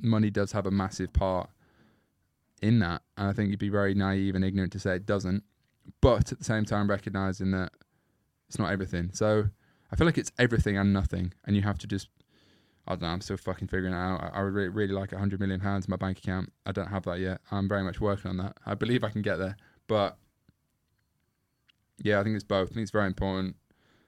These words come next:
But other things are also important. And ultimately, I think freedom for me is the goal. And what do I need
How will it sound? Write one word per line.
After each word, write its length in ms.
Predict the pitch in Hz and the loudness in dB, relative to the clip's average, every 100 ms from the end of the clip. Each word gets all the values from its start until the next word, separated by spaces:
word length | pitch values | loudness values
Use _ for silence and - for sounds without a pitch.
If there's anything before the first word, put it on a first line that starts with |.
| _ _ | _ _
But 120 | 87 | -8
other 160 | 85 101 | -6 -4
things 240 | 98 98 | -4 -4
are 80 | 98 | -2
also 220 | 98 95 | -4 -2
important. 500 | 92 92 95 90 92 - | -4 -4 -4 -4 -6 -6
And 80 | 101 | -4
ultimately, 640 | 98 95 101 90 92 92 - | -4 -2 -2 -2 -2 -4 -6
I 40 | |
think 140 | 98 82 | -6 -8
freedom 520 | - 107 104 98 95 | -6 -4 -2 0 -2
for 120 | - | 0
me 260 | 98 95 95 | 0 0 0
is 120 | 95 | -2
the 100 | 101 | -4
goal. 440 | 98 95 95 92 - _ _ _ _ _ _ _ _ _ - | 0 2 2 -2 -8 _ _ _ _ _ _ _ _ _ -2
And 120 | 98 | 0
what 160 | 107 | 0
do 80 | 92 | 0
I 60 | 98 | 2
need 260 | 98 95 | 2 -2